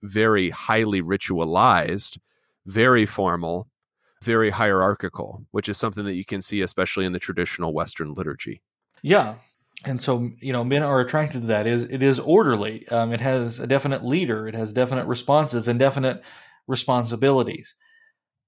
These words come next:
Speaker 2: As the form of worship goes, you're left with worship that depends on, how do I wanna put this?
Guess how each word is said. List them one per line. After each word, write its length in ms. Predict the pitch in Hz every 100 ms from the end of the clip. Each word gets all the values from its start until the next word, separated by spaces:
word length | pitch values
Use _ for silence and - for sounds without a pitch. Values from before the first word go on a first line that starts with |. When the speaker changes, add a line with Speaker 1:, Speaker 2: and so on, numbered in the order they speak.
| _ _ -
Speaker 2:
As 680 | 170 214 214 180 143 - - _ _ _ _ _ _
the 160 | 139 143
form 640 | 147 - 214 247 190 139 - 135
of 220 | 131 117
worship 560 | 123 131 123 123 117
goes, 640 | 117 113 110 120 135 - - _ _ _ _ _
you're 200 | 131 147
left 360 | 147 160 190 -
with 440 | 147 135 127 - -
worship 500 | 135 151 147 143 143
that 180 | 123
depends 600 | 120 123 151 143 135 123 -
on, 600 | 127 127 120 117 110 - _ _ _ _ _ _
how 180 | -
do 80 | 135
I 20 |
wanna 140 | 123 120
put 180 | 123 120
this? 320 | 113 -